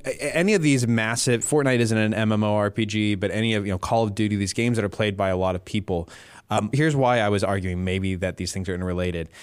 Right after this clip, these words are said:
is what these games do is they put an objective in front of you that y-, is challenging enough to be interesting,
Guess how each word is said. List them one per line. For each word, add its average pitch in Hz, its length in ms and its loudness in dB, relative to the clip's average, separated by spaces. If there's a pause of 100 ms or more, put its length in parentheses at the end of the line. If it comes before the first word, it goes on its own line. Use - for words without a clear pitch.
(180)
is 101 120 0
what 127 180 0
these 170 180 0
games 110 360 0
do 90 520 0
is 104 340 0
they 104 120 -2
put 147 220 -2
an 165 120 2
objective 110 520 0
in 147 120 0
front 90 220 -4
of 87 120 -6
you 123 220 -2 (500)
that 104 380 -2
y-, 107 260 -4
is 117 160 -2
challenging 143 680 2
enough 101 320 0
to 135 100 -2
be 120 200 0
interesting, 92 460 -6